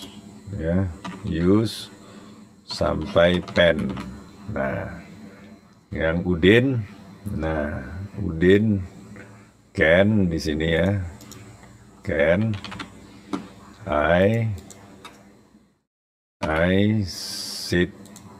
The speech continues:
nah, sit sampai, eh, sit, sit here ya. Nah, yang kelima Siti lagi.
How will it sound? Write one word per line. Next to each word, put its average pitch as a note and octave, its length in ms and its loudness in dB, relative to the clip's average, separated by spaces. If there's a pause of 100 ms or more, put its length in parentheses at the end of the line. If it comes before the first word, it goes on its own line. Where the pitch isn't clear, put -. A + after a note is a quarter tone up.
(220)
nah, F#2+ 600 -8
sit - 840 0 (220)
sampai, E2+ 1120 2
eh, E2 180 -2
sit, - 240 -6
sit - 320 2
here E2 400 2
ya. F2+ 40 -2 (1080)
Nah, D2+ 560 -8 (840)
yang E2+ 220 2
kelima F2+ 1300 2
Siti G#2 300 0
lagi. F2 400 4